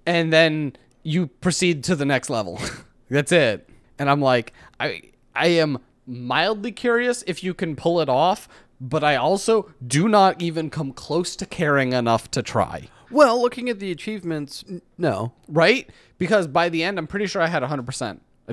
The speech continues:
Speaker 1: achievements. You get all of them for playing the thing.
Speaker 2: Yep. Uh, I missed one, which was watch the credits. <laughs>
Speaker 1: Yeah,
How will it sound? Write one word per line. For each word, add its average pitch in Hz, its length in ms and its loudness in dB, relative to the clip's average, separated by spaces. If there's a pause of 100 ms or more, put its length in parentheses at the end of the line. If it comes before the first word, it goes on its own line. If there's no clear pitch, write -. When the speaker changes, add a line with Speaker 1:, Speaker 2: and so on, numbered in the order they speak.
(100)
Speaker 1:
achievements. 98 380 -4 (240)
You 143 200 -2
get 151 240 2
all 147 240 6
of 123 100 -2
them 117 160 -2
for 120 120 -10
playing 107 420 -4
the 101 100 -8
thing. 82 240 -12 (220)
Speaker 2:
Yep. 220 140 4 (120)
Uh, 117 460 2
I 147 100 2
missed 147 300 2
one, 110 480 -2
which 107 240 0
was 104 200 -4
watch 107 280 -2
the - 80 -6
credits. - 480 -8 (240)
<laughs> - 80 -4 (1800)
Speaker 1:
Yeah, 139 200 -2